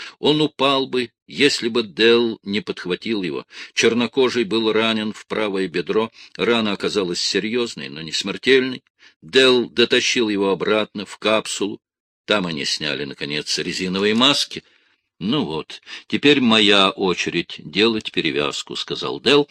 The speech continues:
и с помощью Пауэлла начал накладывать жгут, чтобы остановить кровотечение. Загудел зуммер. По ту сторону стальной двери стоял президент.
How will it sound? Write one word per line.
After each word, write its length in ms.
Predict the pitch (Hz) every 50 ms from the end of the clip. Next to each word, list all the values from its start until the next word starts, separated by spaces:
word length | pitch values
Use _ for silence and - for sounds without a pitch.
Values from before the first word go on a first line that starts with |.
| - - - -
и 100 | - 113
с 80 | 110 -
помощью 500 | - - 135 127 110 104 - - 101 85
Пауэлла 520 | - - - 131 147 131 123 123 117 123 117
начал 480 | 92 85 113 147 143 - - 135 131
накладывать 680 | 131 113 92 90 - - 87 90 87 69 78 71 69 -
жгут, 560 | 76 71 - - - 131 151 156 - - - _ _
чтобы 380 | - - - - 85 - 78 67
остановить 640 | - - - 71 65 67 73 90 120 113 - - - -
кровотечение. 920 | - - 87 82 76 - - - - - - 69 65 62 62 65 60 - _ _ _ - - - - -
Загудел 540 | - 80 - 90 90 87 - 160 71 67 62
зуммер. 480 | - 95 123 156 147 139 135 131 - _ _ _ _ _ _ _
По 140 | - 101 104
ту 140 | - 101 90
сторону 440 | - - - 104 95 92 90 85 78
стальной 420 | - - - 80 87 90 87 85
двери 300 | 71 80 104 117 113 113
стоял 400 | 107 - - 62 62 73 80 78
президент. 640 | - - - - - - - 73 71 64 - -